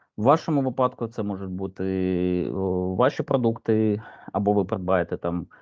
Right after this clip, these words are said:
е, будь ласка, якщо цікаво, там ми можемо більше розповісти про наші продукти, або це можуть бути ваші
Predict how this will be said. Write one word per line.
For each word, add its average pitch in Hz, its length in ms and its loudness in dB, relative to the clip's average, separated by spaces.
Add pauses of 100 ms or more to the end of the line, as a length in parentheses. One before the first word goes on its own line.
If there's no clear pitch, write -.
(320)
е, 90 80 -2
будь 95 160 -2
ласка, 87 460 0 (100)
якщо 90 280 -4
цікаво, 92 420 0
там 87 160 -6
ми 95 120 -2
можемо 92 360 0
більше 113 300 -2
розповісти 110 460 0
про 104 160 0
наші 92 300 2
продукти, 92 480 -4
або 98 200 -2
це 101 140 -4
можуть 104 280 2
бути 104 220 0
ваші 101 440 0